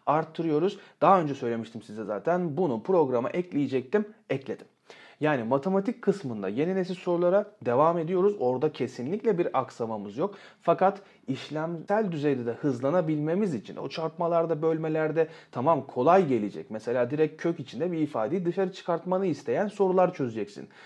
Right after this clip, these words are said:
Evet kolay. Nasıl yapman gerektiğini biliyorsun ama işte orada sizden istediğim şu. Temel soru eşittir zamana karşı yarıştığın soru olmalı. Dolayısıyla orada sadece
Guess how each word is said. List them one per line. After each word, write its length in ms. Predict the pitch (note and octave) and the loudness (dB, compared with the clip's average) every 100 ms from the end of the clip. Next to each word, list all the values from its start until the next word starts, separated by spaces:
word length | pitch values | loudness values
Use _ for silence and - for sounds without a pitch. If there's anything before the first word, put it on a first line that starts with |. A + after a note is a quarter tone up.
| - | -6
Evet 260 | A2+ C#3 D3 | -2 0 -2
kolay. 340 | - B2+ A2+ D#2+ - _ | 0 2 2 0 -10 _
Nasıl 260 | B2 B2 C#3 | -8 -8 0
yapman 340 | C#3 - D3 | 0 2 0
gerektiğini 440 | C#3+ D#3 C#3+ D#3 D#3+ | 2 0 0 -4 -6
biliyorsun 400 | F3 F#3 F#3 A#3+ - - _ | -2 -2 -2 -6 -8 -20 _
ama 220 | A#2+ A2+ | -6 -6
işte 220 | F#3+ - - | -8 -6 -4
orada 380 | - A3+ F#3 | 2 2 2
sizden 380 | D3 - D3+ F#3 | -4 -2 -2 0
istediğim 500 | E3+ - C3 D3+ E3+ | -2 -4 -4 -2 -4
şu. 240 | - A#2 - - - | -4 -8 -8 -16 -14
Temel 320 | - F3 G#3 G3+ | -4 0 0 0
soru 320 | G3 A#2 - | -2 -4 -2
eşittir 580 | D3 C#3+ G3+ - F#3+ F#3+ - _ | -4 -4 -6 2 2 2 -6 _
zamana 560 | A#2 D3 D#3 D3+ D3+ D3 | 2 2 4 0 0 -2
karşı 540 | C#3 A2+ - D#3 D#3 D#3 | -4 -4 -4 -2 -2 -4
yarıştığın 520 | B2 C3 A2 - B2+ | -4 -4 -4 -6 -4
soru 280 | C#3 C#3 B2 | -4 -2 2
olmalı. 460 | C3 A2+ G2+ G#2+ G3+ - - - | 2 2 0 -2 -2 -4 -8 0
Dolayısıyla 600 | F3+ G3+ G3 F3+ F#3 G3+ - - | 4 4 2 0 0 0 -4 4
orada 320 | F#3 F#3 E3 | 6 6 4
sadece 680 | D#3+ - A3+ E3 A#2+ D#3+ | -4 -4 -2 0 0 0